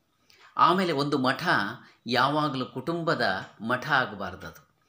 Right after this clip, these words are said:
ಎಲ್ಲರ ಮಠ ಆಗಬೇಕದು. ಅಲ್ಲಿ ಒಬ್ಬ ಯತಿ ಕೂತಿದ್ದಾನೆ ಅಂತಂತಂದ್ರೆ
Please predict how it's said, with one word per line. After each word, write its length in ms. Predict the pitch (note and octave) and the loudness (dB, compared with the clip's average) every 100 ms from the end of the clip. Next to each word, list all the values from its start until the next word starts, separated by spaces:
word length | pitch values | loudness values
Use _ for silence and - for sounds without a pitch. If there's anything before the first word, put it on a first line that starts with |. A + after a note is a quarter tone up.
| - - A#2 | -20 -6 0
ಎಲ್ಲರ 400 | D3+ F3 F3+ E3 | 2 2 2 2
ಮಠ 320 | C#3+ C3+ D#3+ | 0 0 2
ಆಗಬೇಕದು. 880 | D3 C#3 C3 A#2+ - G2 - _ _ - _ - - | 2 2 0 -6 -6 -12 -16 _ _ -20 _ -20 -6
ಅಲ್ಲಿ 560 | A#2 D3+ D3 A2 C#3+ - - - A2+ | 0 2 2 0 -4 -12 -20 -8 -4
ಒಬ್ಬ 200 | A#2+ B2 | 0 0
ಯತಿ 320 | A2+ - F#3+ | 0 -2 -4
ಕೂತಿದ್ದಾನೆ 600 | - D3 D3 C#3 B2+ A#2 | -4 -6 -2 0 0 0
ಅಂತಂತಂದ್ರೆ 880 | G#2+ G#2 G2 A2+ A#2+ F#2 E2+ - | -6 -10 -10 -8 -8 -8 -10 -16